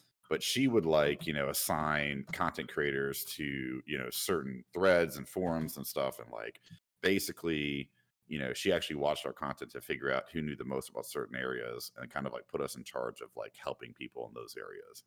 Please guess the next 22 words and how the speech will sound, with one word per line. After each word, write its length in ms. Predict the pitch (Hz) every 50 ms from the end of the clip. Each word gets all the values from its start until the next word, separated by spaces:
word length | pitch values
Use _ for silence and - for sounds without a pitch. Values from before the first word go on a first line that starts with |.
| _ _
you 140 | 64 65 62
know? 160 | 62 62 60 - _ _ - - _ _ -
And 100 | 80 80
then 100 | 80 78
we 140 | 80 87 87
would 200 | 85 85 78 69
get 360 | - 76 73 71 69 67 - - _ _ _ _ _ _ -
compensated 640 | - - 71 67 - 62 57 - - 65 60 60 58
with 140 | 60 60
gems 440 | 62 - 67 64 60 57 - - -
for 140 | - - 58
doing 300 | - - 57 55 - - -
that, 200 | - 50 - - _ _ -
essentially, 460 | - - - 58 - - - 50 50 - _ _ _ _ _ _ _ _ _ _ _ _ _ - 82 - - - -
you 100 | 71 65
know? 160 | 64 58 58 - _ _ - - _ _ _ _ _ _
So 100 | - 85
there 120 | 82 85 87
was, 220 | 101 110 110 101
like, 120 | 101 87
a 100 | 82 78
minor 680 | 78 78 76 71 76 78 73 71 69 69 69 67 -